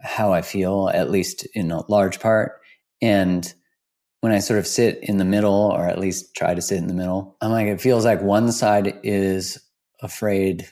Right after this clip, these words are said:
especially right now, just considering the pandemic, one side's afraid of dying and the other side's afraid of losing freedom.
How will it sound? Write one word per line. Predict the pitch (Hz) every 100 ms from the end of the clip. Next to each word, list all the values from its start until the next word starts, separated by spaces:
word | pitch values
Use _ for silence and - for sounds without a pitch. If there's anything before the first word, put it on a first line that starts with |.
| -
especially | - 107 95 92
right | 87
now, | 85 87 87
just | 85 80 - -
considering | 95 85 82 90 87 85
the |
pandemic, | 82 87 80 82 85 90 _ _ -
one | 117 113
side's | 117 107 101
afraid | 98 107 101
of | 90
dying | 95 98 98 98
and |
the | 92
other | 92 92
side's | 90 - 98 85
afraid | - 95 87
of |
losing | 87 92 90 82
freedom. | 95 95 87 -